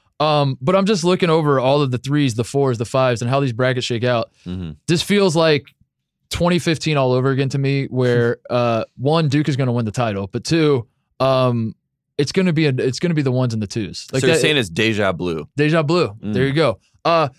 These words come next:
Speaker 1: that is my, that is my overarching thought about this tournament. Um, I didn't necessarily need the bracket to reveal that for me. Uh, the, the top eight seeds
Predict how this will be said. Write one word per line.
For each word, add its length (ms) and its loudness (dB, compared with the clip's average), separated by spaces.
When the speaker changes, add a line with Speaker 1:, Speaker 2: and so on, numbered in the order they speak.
Speaker 1:
that 140 4
is 80 2
my, 180 4
that 180 2
is 60 2
my 140 2
overarching 540 2
thought 220 2
about 200 2
this 100 -2
tournament. 460 0
Um, 340 0
I 60 0
didn't 160 2
necessarily 400 2
need 180 0
the 60 -2
bracket 640 -2
to 100 -4
reveal 320 -2
that 160 -2
for 200 -2
me. 240 -2
Uh, 260 2
the, 160 -4
the 140 -2
top 400 0
eight 200 0
seeds 560 -2